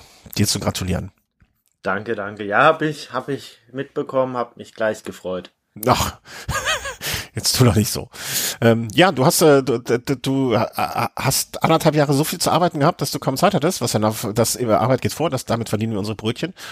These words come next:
Speaker 1: Und jetzt hast du ausgesorgt. Hab ich so richtig verstanden?
Speaker 2: Naja, so ist es jetzt nicht ganz, <laughs> aber es ist natürlich schon so, man findet jetzt nicht immer so die Zeit, äh,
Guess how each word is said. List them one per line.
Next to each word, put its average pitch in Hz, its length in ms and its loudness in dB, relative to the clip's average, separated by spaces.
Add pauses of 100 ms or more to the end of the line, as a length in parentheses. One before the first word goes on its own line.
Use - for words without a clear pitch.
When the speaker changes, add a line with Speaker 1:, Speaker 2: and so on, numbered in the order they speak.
(100)
Speaker 1:
Und 127 100 2
jetzt 165 180 4
hast - 120 2
du - 40 6
ausgesorgt. 113 600 2
Hab 120 140 -2
ich - 240 -4
so 113 140 -4
richtig 127 220 0
verstanden? 156 380 -2 (1080)
Speaker 2:
Naja, 95 340 2
so 107 220 -2
ist 110 100 -2
es 104 140 -8
jetzt 98 220 -6
nicht - 280 -6
ganz, 107 360 0
<laughs> - 0 -
aber 104 580 4
es 120 120 4
ist 123 140 -4
natürlich 131 420 2
schon 120 200 4
so, 120 100 -2
man 107 160 -2
findet 120 300 -2
jetzt 120 200 -2
nicht 110 140 -2
immer 123 240 2
so 110 120 -2
die 107 140 -4
Zeit, 123 440 4
äh, 113 480 2